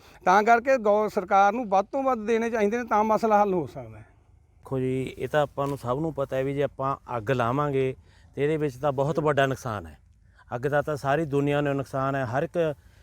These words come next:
Speaker 2: ਪੰਛੀਆਂ ਨੂੰ, ਪਸ਼ੂਆਂ ਨੂੰ, ਹਰ ਇੱਕ ਚੀਜ਼ ਨੂੰ ਨੁਕਸਾਨ ਅੱਗ ਦਾ ਤਾਂ। ਹੁਣ ਪਰ ਚਲੋ ਇੱਕ ਇਹਦੇ ਵਿੱਚ ਛੋਟੀ ਜਿਹੀ ਮਤਲਬ ਮੈਂ ਕਹੂੰਗਾ ਵੀ ਹੁਣ ਮੈਂ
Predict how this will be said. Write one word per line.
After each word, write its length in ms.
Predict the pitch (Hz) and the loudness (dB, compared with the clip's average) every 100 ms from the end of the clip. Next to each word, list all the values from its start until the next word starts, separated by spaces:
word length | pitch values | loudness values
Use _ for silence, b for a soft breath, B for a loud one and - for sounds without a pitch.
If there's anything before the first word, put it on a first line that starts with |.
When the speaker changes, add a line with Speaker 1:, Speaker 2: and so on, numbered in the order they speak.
| b b _ | b b _
Speaker 2:
ਪੰਛੀਆਂ 500 | - 151 - 165 151 | -2 -2 -2 0 0
ਨੂੰ, 160 | 151 147 156 | 0 -2 -2
ਪਸ਼ੂਆਂ 440 | 156 151 151 151 | -2 0 0 0
ਨੂੰ, 180 | 151 135 | 0 0
ਹਰ 120 | 175 | 0
ਇੱਕ 120 | 202 | 0
ਚੀਜ਼ 180 | 196 175 | -2 0
ਨੂੰ 140 | 170 | 2
ਨੁਕਸਾਨ 400 | 151 - 135 113 | 0 -2 -4 -4
ਅੱਗ 60 | 101 | -6
ਦਾ 160 | 95 90 | -6 -10
ਤਾਂ। 160 | 101 - b b b - | -14 -18 b b b -4
ਹੁਣ 100 | 160 | -2
ਪਰ 400 | - 175 180 180 175 | 2 4 6 4 0
ਚਲੋ 280 | 175 180 180 | -2 0 -2
ਇੱਕ 280 | 175 165 | -6 -8
ਇਹਦੇ 140 | 180 196 | -4 -2
ਵਿੱਚ 200 | 190 180 165 | -4 -6 -6
ਛੋਟੀ 280 | 170 185 | -6 -4
ਜਿਹੀ 200 | 185 190 | -4 -4
ਮਤਲਬ 380 | 180 165 160 165 | -2 -4 -4 -2
ਮੈਂ 140 | 160 156 | -2 -2
ਕਹੂੰਗਾ 400 | 151 156 156 156 | -2 -2 2 2
ਵੀ 200 | 170 165 | 0 -2
ਹੁਣ 180 | 160 | -2
ਮੈਂ 200 | 156 151 | -2 -2